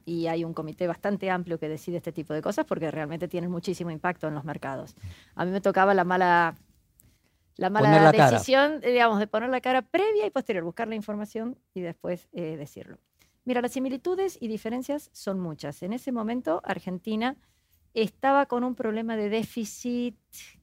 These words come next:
Speaker 1: que más o menos, este, no era tan fácil de corregir.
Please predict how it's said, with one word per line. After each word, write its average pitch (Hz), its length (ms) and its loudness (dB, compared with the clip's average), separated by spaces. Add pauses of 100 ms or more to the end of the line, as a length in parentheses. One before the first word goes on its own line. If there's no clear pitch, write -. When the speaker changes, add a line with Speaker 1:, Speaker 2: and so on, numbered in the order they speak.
Speaker 1:
que 233 120 -2
más 240 320 -4
o - 20 -6
menos, 240 320 -6 (120)
este, 202 640 -4 (760)
no 233 180 0
era 277 140 4
tan 240 160 -2
fácil 226 280 -4
de 196 100 -6
corregir. 196 480 -6